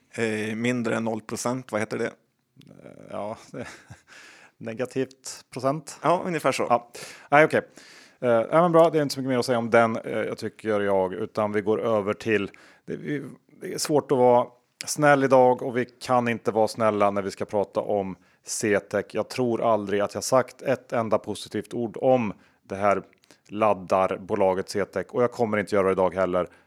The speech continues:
Speaker 2: för i morse så damp deras usla Q ett ner och det fanns ingenting bra i den, John.
Speaker 1: Nej, det var ju tråkigt för dem.
Speaker 2: Har du läst den?
Speaker 1: Nej, men jag har ju
Speaker 2: Ögnat.
Speaker 1: installerat två,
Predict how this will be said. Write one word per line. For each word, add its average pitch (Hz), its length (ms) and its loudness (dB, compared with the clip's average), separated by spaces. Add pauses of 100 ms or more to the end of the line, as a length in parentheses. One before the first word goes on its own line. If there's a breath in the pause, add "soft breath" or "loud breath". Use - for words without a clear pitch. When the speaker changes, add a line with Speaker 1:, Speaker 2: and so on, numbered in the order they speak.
(120 soft breath)
Speaker 2:
för 113 100 2
i - 20 4
morse 104 400 -2
så 110 100 -6
damp 113 460 2 (140)
deras 101 320 0
usla 101 380 -6
Q 101 200 -2
ett 95 240 -2
ner 90 240 -2 (680 soft breath)
och - 280 -2
det 120 100 -4
fanns 127 320 0
ingenting 139 460 -2 (120)
bra 107 220 4
i 101 60 -4
den, 92 300 -2
John. 92 240 -6 (720)
Speaker 1:
Nej, 185 160 -2
det 196 60 -2
var 196 60 -2
ju 127 160 -2
tråkigt 113 320 -2
för 104 120 -2
dem. 98 120 -6
Speaker 2:
Har 113 100 -2
du 113 60 0
läst 113 160 2
den? 92 140 -6 (480 soft breath)
Speaker 1:
Nej, 165 220 0
men 160 100 0
jag 147 80 2
har 165 140 2
ju 175 140 2
Speaker 2:
Ögnat. - 500 0
Speaker 1:
installerat 156 600 6
två, 170 360 4